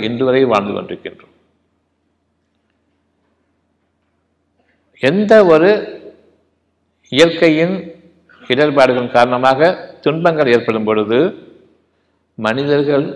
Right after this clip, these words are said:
மனிதர்களுக்கு உதவி செய்கின்றார்களே தவிர, குற்றவாளிகளின் தலைவர்கள் பிரிந்து விடுவார்கள். துன்பங்களுக்கு உள்ளாகும் பொழுது,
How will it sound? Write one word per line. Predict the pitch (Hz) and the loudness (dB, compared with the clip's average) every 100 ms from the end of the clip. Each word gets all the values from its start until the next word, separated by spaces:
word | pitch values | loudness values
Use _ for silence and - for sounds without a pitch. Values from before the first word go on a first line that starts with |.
| - | -8
மனிதர்களுக்கு | 113 127 127 123 | -4 -2 -2 -4
உதவி | 110 113 | -4 -4
செய்கின்றார்களே | 117 110 104 101 98 | -4 -4 -4 -4 -6
தவிர, | 98 95 139 - | -6 -6 -6 -8
குற்றவாளிகளின் | - - 139 131 120 113 | -10 0 0 0 -4 -6
தலைவர்கள் | 104 113 101 123 123 | -4 -2 -4 -6 -6
பிரிந்து | 101 95 | -8 -6
விடுவார்கள். | 90 90 95 87 _ _ _ _ _ _ _ _ _ _ _ _ _ _ _ _ _ _ _ - | -8 -8 -12 -20 _ _ _ _ _ _ _ _ _ _ _ _ _ _ _ _ _ _ _ -10
துன்பங்களுக்கு | 127 135 127 120 101 | -4 0 2 0 0
உள்ளாகும் | 107 117 120 110 | 2 2 2 0
பொழுது, | 110 120 | -2 0